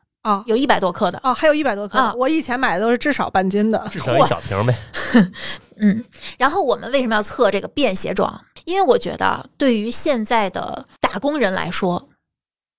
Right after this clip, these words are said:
Speaker 2: 大包装是一个痛点。
Speaker 1: 嗯。
Speaker 2: 不管是在办公室还是在家里，你想咱们买那些大瓶儿小瓶儿的，占不占地方？它得冷藏，
Speaker 1: 嗯。
Speaker 2: 对不对？
Speaker 1: 对。
Speaker 2: 而且它瓶子还不是统一规格。
Speaker 1: 啊，对。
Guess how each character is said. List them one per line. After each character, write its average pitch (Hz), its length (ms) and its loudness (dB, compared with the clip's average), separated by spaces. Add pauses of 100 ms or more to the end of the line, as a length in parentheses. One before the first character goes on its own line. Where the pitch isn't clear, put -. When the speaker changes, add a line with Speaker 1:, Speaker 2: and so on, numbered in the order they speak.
(320)
Speaker 2:
大 349 160 -2
包 311 160 2
装 320 140 -2
是 302 120 -2
一 247 40 -2
个 262 100 4
痛 262 180 0
点。 - 160 -2 (420)
Speaker 1:
嗯。 208 320 0
Speaker 2:
不 392 120 -2
管 226 160 2
是 262 160 -4
在 269 100 0
办 262 160 2
公 277 160 -2
室 247 220 -2
还 170 300 -6
是 208 260 0
在 220 240 2
家 262 220 0
里， - 200 -10 (500)
你 311 100 -10
想 233 160 2
咱 220 120 0
们 277 140 0
买 226 180 2
那 220 120 -4
些 226 160 0
大 226 200 2
瓶 208 160 -2
儿 202 60 0
小 202 160 2
瓶 - 180 -10
儿 185 80 -6
的， 190 140 -2 (260)
占 359 160 4
不 233 60 -2
占 190 160 -2
地 202 140 -8
方？ - 180 -12 (1120)
它 453 100 -4
得 480 120 4
冷 359 180 -4
藏， 208 280 -2
Speaker 1:
嗯。 269 40 -8
Speaker 2:
对 359 100 0
不 285 60 -4
对？ 240 160 0
Speaker 1:
对。 254 240 0 (140)
Speaker 2:
而 349 100 0
且 370 80 -2
它 392 80 2
瓶 302 280 -4
子 269 120 0
还 302 180 0
不 294 180 -4
是 320 120 2
统 214 200 -2
一 262 80 2
规 294 200 0
格。 180 260 -2 (400)
Speaker 1:
啊， 320 100 -2
对。 403 320 2